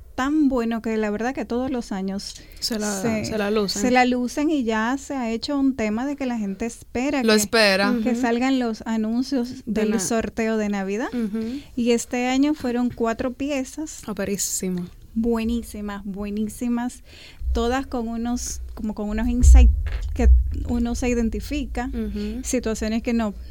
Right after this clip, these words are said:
Speaker 1: nos ocurren, bueno, quizá la que no me ocurre a mí te ocurrió a ti o tú la
Speaker 2: Exacto.
Speaker 1: estás viviendo. Y la idea es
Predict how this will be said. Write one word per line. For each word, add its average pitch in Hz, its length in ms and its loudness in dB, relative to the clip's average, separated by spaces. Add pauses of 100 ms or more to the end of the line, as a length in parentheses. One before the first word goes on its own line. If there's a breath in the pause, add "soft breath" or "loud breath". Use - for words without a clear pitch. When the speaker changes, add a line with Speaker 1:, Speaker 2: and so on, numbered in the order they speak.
Speaker 1:
nos 226 180 0
ocurren, 226 540 0
bueno, 190 240 -2
quizá 196 400 -4
la 226 160 0
que 214 100 -8
no 196 80 -6
me 208 120 -4
ocurre 233 280 -6
a 226 60 -2
mí 226 200 -2
te 226 140 -4
ocurrió 208 400 -4
a 185 80 -4
ti 269 380 -2
o 226 100 -2
tú 214 140 -4
la 220 140 -2
Speaker 2:
Exacto. - 0 -
Speaker 1:
estás 214 220 -4
viviendo. 233 600 -2 (640 loud breath)
Y 320 120 2
la 311 160 4
idea 269 360 2
es 339 360 -2